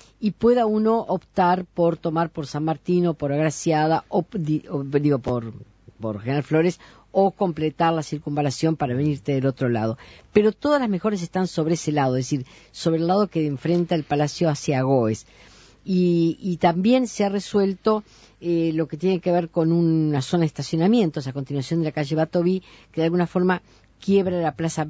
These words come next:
Primero de Mayo, la, la, la Ceremonial y la Plaza Verde en dos, y allí en el medio ya se venía usando, pero ahora está más organizado,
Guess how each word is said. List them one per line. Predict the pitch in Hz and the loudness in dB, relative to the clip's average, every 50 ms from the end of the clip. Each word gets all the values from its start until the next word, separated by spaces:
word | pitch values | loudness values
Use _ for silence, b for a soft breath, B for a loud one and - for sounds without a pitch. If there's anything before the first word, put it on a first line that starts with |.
| - _ | -8 _
Primero | - 160 160 165 170 170 165 | -4 -2 0 2 2 2 2
de | 165 | 2
Mayo, | 165 170 165 160 143 160 160 | 2 2 0 0 -2 -4 -4
la, | 151 143 139 - - | -4 -4 -6 -6 -8
la, | 139 135 131 127 | -8 -8 -8 -8
la | 131 120 127 | -6 -8 -8
Ceremonial | - - 151 147 147 143 143 147 156 170 175 180 175 | -6 -4 -4 -2 0 0 2 2 2 2 2 2 0
y | 156 | -2
la | 143 135 | -2 -4
Plaza | - _ _ 147 147 147 - - 143 | -6 _ _ -4 -4 -2 -2 -2 0
Verde | 160 165 160 151 156 156 180 190 196 B B B B B | 2 2 2 2 0 -2 -2 -4 -4 B B B B B
en | - 160 185 185 170 | -2 0 0 2 2
dos, | 180 202 220 214 - | 2 2 2 0 -2
y | 185 | -4
allí | 160 147 143 165 | -4 -2 -2 -2
en | 180 185 | 0 0
el | 185 180 | 0 2
medio | 170 170 170 170 170 180 185 180 B B B B - | 2 2 2 2 2 2 0 -2 B B B B -12
ya | - 226 | -10 -8
se | 208 - 180 | -6 -2 -2
venía | 160 160 165 165 160 | 0 0 2 0 0
usando, | - - 165 156 160 160 170 | 0 0 0 0 2 0 -2
pero | - 156 143 143 | -2 -4 -2 -2
ahora | 147 143 | -2 -2
está | 135 - - 139 | -2 -4 -4 -2
más | 143 143 - - | -2 -2 -2 -4
organizado, | 151 147 147 156 147 - - 143 143 147 156 156 | -2 0 0 0 -2 0 0 2 2 2 2 0